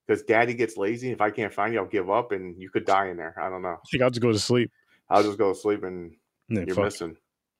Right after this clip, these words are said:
Speaker 2: No, that, they'll co-, they'll co-, they can't find me.
Speaker 1: Yeah.
Speaker 2: Ah, there we go. You can name him James. We'll do
Speaker 1: Uh,
Speaker 2: every other person.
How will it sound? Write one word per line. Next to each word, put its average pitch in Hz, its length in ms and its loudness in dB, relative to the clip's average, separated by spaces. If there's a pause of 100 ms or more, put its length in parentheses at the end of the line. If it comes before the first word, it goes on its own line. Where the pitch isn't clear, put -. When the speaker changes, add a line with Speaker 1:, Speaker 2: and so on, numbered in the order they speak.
(400)
Speaker 2:
No, 135 180 10
that, 135 220 6
they'll 156 140 6
co-, - 180 2
they'll 147 160 4
co-, - 100 -4
they 120 300 0
can't 202 280 0
find 254 380 2
me. 202 200 2 (580)
Speaker 1:
Yeah. 104 260 -14 (3500)
Speaker 2:
Ah, 85 420 -8
there - 160 -20
we - 80 -16
go. 78 160 -14 (320)
You 131 180 4
can 160 140 2
name 143 180 4
him 120 220 2
James. 98 420 -6 (920)
We'll 107 140 2
do 131 140 6
Speaker 1:
Uh, 123 40 2
Speaker 2:
every 123 180 2
other 110 140 2
person. 104 400 2